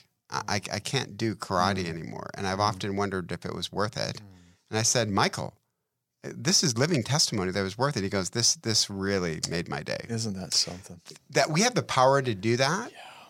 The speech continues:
Speaker 1: and, and not to assume that somebody knows it.
Speaker 2: Yeah.
Speaker 1: But to say, "Hey, I just want you to know you're a great student."
Speaker 2: Yeah.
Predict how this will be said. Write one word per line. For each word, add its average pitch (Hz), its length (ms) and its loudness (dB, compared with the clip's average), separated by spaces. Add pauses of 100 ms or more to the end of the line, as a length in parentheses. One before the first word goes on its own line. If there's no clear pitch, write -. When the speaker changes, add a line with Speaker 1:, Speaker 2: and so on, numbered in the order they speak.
(160)
Speaker 1:
and, 123 200 0
and 135 180 2
not 156 220 2
to 233 100 -6
assume 214 520 4
that - 120 2
somebody 160 480 2
knows 143 720 2
it. - 340 -8
Speaker 2:
Yeah. - 80 -20 (360)
Speaker 1:
But 127 120 -4
to - 60 4
say, 139 240 6
"Hey, 139 200 4
I 120 80 2
just - 220 -2
want 160 140 0
you 156 40 0
to 151 60 0
know 143 160 2
you're 117 240 2
a 104 40 -2
great 107 400 0
student." - 400 -4 (140)
Speaker 2:
Yeah. - 60 -16